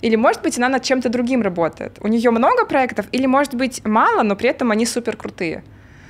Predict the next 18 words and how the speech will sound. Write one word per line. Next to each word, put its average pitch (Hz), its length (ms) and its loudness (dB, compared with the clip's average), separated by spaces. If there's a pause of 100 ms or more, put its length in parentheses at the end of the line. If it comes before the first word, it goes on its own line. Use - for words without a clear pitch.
(360)
И 226 120 0
таким 240 260 0
образом 302 400 2
просто 254 320 0
через 180 300 -2
логику, 233 420 2
через, 180 520 -2
э, 165 160 2
размышления 233 600 0
мы 233 120 2
понимаем, 220 460 0
какие 220 240 -6
конкретно 202 380 -2
шаги 190 300 -4
нам 208 200 0
нужно 220 180 -2
предпринимать 185 580 -4
сейчас. - 420 -6